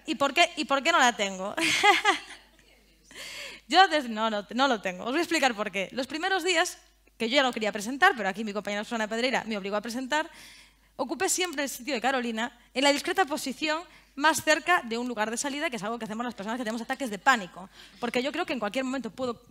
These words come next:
morir y yo creo que es más elegante para ustedes que no me muera aquí delante y me muera ahí entre bambalinas.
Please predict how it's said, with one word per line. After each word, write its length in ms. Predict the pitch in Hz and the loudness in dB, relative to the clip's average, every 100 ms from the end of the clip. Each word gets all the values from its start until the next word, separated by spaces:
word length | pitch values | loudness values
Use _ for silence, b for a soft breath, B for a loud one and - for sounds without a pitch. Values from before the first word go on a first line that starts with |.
| - | -10
morir 380 | 208 262 320 - B B B | -4 -2 -2 -6 B B B
y 100 | 233 | -2
yo 280 | 269 294 - | 0 -2 -2
creo 240 | 254 254 | 0 0
que 100 | 240 | 0
es 140 | 247 233 | 0 0
más 160 | 220 | -4
elegante 340 | 220 220 220 226 | -2 -2 -2 -2
para 140 | 226 | -4
ustedes 320 | 240 269 311 | -4 -4 -4
que 100 | - | -4
no 80 | 214 | -6
me 100 | 220 | -4
muera 220 | 214 208 | -2 -2
aquí 160 | 175 220 | -2 -4
delante 500 | 208 247 247 269 320 B B B | -2 0 0 -4 -8 B B B
y 100 | 262 | -4
me 100 | 247 | 0
muera 220 | 240 277 | 2 4
ahí 100 | 208 | 4
entre 200 | 214 196 | 2 -2
bambalinas. 680 | 190 175 175 175 165 196 - | -4 -4 -6 -6 -8 -12 -14